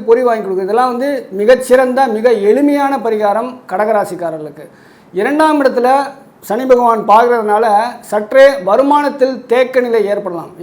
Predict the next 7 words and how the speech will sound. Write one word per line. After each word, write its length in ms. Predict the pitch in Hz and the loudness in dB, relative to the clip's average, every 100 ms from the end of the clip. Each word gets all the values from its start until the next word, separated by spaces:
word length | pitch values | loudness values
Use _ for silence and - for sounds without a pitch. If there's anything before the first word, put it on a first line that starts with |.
| 170 | -10
வருமானத்துல 540 | 196 233 240 214 214 196 190 180 170 160 | -8 -4 -4 -2 -2 0 -2 -2 -4 -8
தேக்க 260 | 214 214 214 | -8 -8 -8
நிலை, 220 | 196 208 208 | -6 -4 -4
குடும்பத்துல 520 | - 269 285 269 247 240 254 247 - - _ 214 | -6 -4 0 2 0 -2 -4 -6 -16 -20 _ -20
சின்ன 220 | 214 247 254 | -10 -8 -6
சின்ன 220 | 220 220 208 190 180 175 160 156 151 - - | -4 -2 0 0 -2 -4 -8 -10 -14 -16 -2
கலகங்கள், 680 | 208 285 294 247 220 220 | 2 4 4 2 0 0